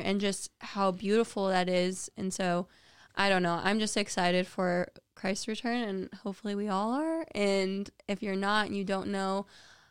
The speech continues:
the Lord, we just wanna encourage you, um, that he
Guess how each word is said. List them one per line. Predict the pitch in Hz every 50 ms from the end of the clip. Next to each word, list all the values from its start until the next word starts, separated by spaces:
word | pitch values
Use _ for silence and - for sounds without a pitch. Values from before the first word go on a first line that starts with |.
| _ _ -
the | 208 208
Lord, | 202 196 190 190 190 185 185 185 185 180 -
we | 190 190 190
just | 185 185 185 - -
wanna | 190 185 185 185
encourage | 190 190 - - 196 196 196 202 190 180 -
you, | 202 196 196 190 190 190 - - - 202
um, | 208 - - - - 220 208 208 _ _ 349 _ _ - _ _ -
that | 185 190 185 180 180 - - _ _ _ _ _ _ _ _ _
he | _ - - - - 208 208 208 214 208 208